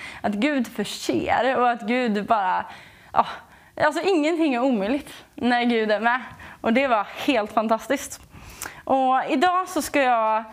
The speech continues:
utgå ifrån berättelsen från Andra Kungaboken, kapitel fem.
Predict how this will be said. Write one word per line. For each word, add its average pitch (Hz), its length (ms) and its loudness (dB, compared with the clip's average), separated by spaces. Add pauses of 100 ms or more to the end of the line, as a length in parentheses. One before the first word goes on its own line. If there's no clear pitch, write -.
(160)
utgå 247 440 0
ifrån 208 640 0
berättelsen 226 640 2
från 202 280 2 (200)
Andra 254 400 2
Kungaboken, 226 800 0
kapitel 226 380 -4
fem. - 460 -4